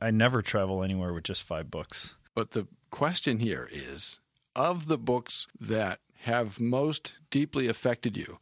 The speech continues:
Speaker 2: and that you would want to read again and again,
Speaker 1: Yeah, I know.
Speaker 2: which five would you take with you?
Speaker 1: We're assuming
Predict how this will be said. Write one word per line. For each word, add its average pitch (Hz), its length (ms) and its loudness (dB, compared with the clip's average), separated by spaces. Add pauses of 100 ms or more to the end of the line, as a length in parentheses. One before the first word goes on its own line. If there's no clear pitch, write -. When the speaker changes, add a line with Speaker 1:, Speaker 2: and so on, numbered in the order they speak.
Speaker 2:
and 113 160 2
that 123 120 0
you 139 100 4
would 123 120 2
want 131 200 2
to - 100 2
read 139 360 2
again 120 380 2
and 175 120 2
again, 151 480 0 (160)
Speaker 1:
Yeah, 131 540 4 (180)
I 139 100 0
know. 90 360 -2 (280)
Speaker 2:
which 143 380 2
five 113 560 2
would 117 160 2
you 113 60 0
take 110 260 0
with 104 220 0
you? 78 140 -8 (120)
Speaker 1:
We're 131 200 6
assuming 131 680 8